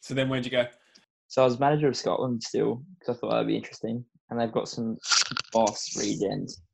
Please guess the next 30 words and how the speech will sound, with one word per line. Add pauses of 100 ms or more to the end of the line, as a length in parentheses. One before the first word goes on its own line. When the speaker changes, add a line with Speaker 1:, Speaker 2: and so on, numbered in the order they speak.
(360)
Speaker 2:
like,
playing
for
Liverpool
and
Napoli
and
stuff. (320)
Speaker 1:
Mm-hmm. (460)
Speaker 2:
World-class
players.
So
I
thought
I'd
do
that.
So
I've
got
into
the, (880)
well, (200)
qualified
for
the
World
Cup
with
them,